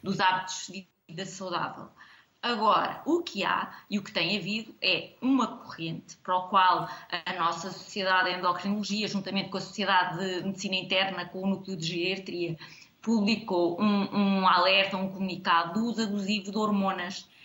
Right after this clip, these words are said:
ah, sem indicação, sem, sem haver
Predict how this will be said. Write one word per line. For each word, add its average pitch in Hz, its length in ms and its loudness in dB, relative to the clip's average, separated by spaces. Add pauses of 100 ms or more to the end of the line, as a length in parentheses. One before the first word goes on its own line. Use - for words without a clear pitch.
(160)
ah, 202 400 2
sem 240 340 2
indicação, 190 760 0
sem, 240 680 0
sem 233 400 0
haver 220 380 0